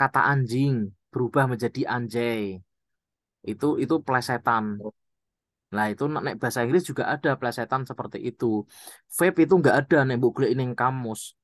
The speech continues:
Tapi orang sudah tahu kalau vape itu artinya asap, mengasapi. Apalagi vapor. Nek mbok, nek vapor ada ning kamus. Artinya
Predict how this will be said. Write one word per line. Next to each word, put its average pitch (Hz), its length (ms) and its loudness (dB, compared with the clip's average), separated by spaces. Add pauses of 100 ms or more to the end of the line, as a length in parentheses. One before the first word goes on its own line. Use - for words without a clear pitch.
(480)
Tapi 120 240 2 (300)
orang 156 240 6
sudah 135 260 0
tahu 160 320 2
kalau 123 300 2 (140)
vape 160 280 -2
itu 147 120 -8 (120)
artinya 131 300 -6 (120)
asap, 131 260 -2 (260)
mengasapi. 135 720 -2 (640)
Apalagi 123 400 4 (100)
vapor. - 420 0 (160)
Nek 117 120 -4
mbok, 117 200 -2
nek 139 180 0
vapor 147 300 6 (140)
ada 143 460 0
ning 117 200 -8
kamus. 123 380 -4 (420)
Artinya 120 380 0